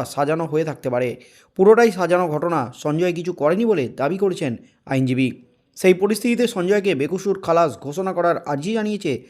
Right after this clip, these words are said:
শিয়ালদা আদালতে। আর কোন কোন কারণে সঞ্জয়কে বেকসুর খালাস করে দেওয়া উচিত, সেটার সাপেক্ষে নানান যুক্তি দিয়েছেন আরজিকর মেডিকেল কলেজ এবং হাসপাতালে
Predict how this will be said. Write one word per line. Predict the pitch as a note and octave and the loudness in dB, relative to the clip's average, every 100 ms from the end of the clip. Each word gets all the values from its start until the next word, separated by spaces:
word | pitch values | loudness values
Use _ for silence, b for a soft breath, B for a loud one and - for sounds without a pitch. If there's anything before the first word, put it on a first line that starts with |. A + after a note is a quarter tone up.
| b - | b -12
শিয়ালদা | - D#3 D#3 E3 - | 0 2 4 0 0
আদালতে। | B2 B2 B2+ C3 A#2 - _ _ b b b b b | -2 -2 -2 -2 -4 -10 _ _ b b b b b
আর | - A3+ | 4 4
কোন | A#3+ A#3 | 6 2
কোন | A#3+ A#3 | 2 2
কারণে | G3 F3+ G3+ | 2 2 2
সঞ্জয়কে | G3 E3+ D#3 F3 F#3 | -2 -2 0 2 0
বেকসুর | E3+ D3 D#3 E3+ E3 | 0 -2 -4 -6 -6
খালাস | D#3 C#3+ C#3+ | -2 -2 -2
করে | D3 D3+ | -2 0
দেওয়া | D#3 D#3 | 2 0
উচিত, | F#3 F#3+ F#3 - | 0 -2 -4 -4
সেটার | - D#3 E3 E3 | -6 -2 0 0
সাপেক্ষে | - E3+ G#3 - C#3 - b b b | -2 -6 -4 -2 -4 -4 b b b
নানান | C#3 D3+ A3+ | 0 2 4
যুক্তি | A3 G3+ E3+ | 2 -2 -4
দিয়েছেন | D#3 D#3 D#3 B2+ - b b - | -2 0 0 -4 -6 b b 0
আরজিকর | D#3 G3+ G#3 G3+ | 0 0 0 2
মেডিকেল | D3+ D3+ D#3+ | 0 -2 -4
কলেজ | C3+ D3+ F3+ | 0 0 0
এবং | F#3 F3 | 0 -4
হাসপাতালে | D3+ D#3 F3+ F3+ | -8 -6 -4 -2